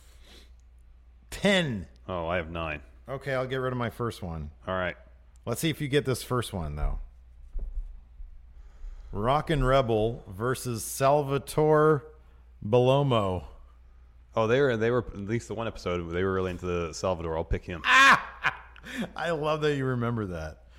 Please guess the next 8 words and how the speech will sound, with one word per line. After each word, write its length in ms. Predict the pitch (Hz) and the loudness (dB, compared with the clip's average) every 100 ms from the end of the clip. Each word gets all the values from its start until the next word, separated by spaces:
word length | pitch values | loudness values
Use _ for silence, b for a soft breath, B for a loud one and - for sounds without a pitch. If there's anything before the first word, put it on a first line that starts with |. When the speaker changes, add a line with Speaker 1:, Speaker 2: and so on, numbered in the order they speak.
| b | b
Speaker 2:
Is 60 | |
that 80 | 92 | 0
right? 280 | 92 101 123 | 4 4 4
Speaker 1:
Very 320 | 101 135 160 | 4 4 6
good. 460 | 151 196 196 95 - - b b b b b | 8 10 10 8 2 -6 b b b b b
Speaker 2:
Uh, 260 | 98 95 95 - | -2 2 2 0
first 300 | 143 143 131 | 2 2 2
match, 440 | 123 110 - - | 2 2 0 -8